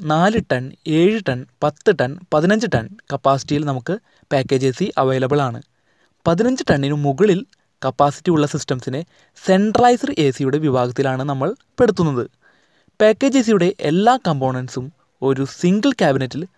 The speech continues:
അറേഞ്ച് ചെയ്തിരിക്കും. പാക്കേജ് എ സി കൂടുതലായി ഉപയോഗിച്ചു വരുന്നത്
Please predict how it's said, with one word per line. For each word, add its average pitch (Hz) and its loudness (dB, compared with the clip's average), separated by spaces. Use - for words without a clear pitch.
അറേഞ്ച് 139 0
ചെയ്തിരിക്കും. 123 -2
പാക്കേജ് 185 2
എ 196 2
സി 233 -4
കൂടുതലായി 202 4
ഉപയോഗിച്ചു 139 2
വരുന്നത് 131 -2